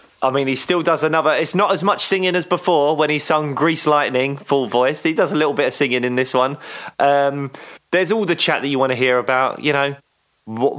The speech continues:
what's going on at Sanford M M A, why he chose that gym and the interactions he's having there and what he, what he's enjoying about his time at Sanford M M A. Uh, a little bit about the, his amazing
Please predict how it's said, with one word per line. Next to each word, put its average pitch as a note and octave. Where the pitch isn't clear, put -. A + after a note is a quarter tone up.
what's -
going C#3+
on C#3
at -
Sanford C3+
M B2+
M B2
A, B2+
why B2+
he C3
chose B2+
that G#2+
gym C3
and A2
the A#2+
interactions A#2+
he's A2
having A#2+
there A#2
and G#2+
what A#2+
he, A#2+
what A#2
he's B2
enjoying B2
about A#2+
his A2+
time A#2+
at G2
Sanford A#2
M A2+
M A2
A. A2
Uh, A#2+
a B2
little C3+
bit C3
about A#2+
the, B2
his A#2+
amazing C3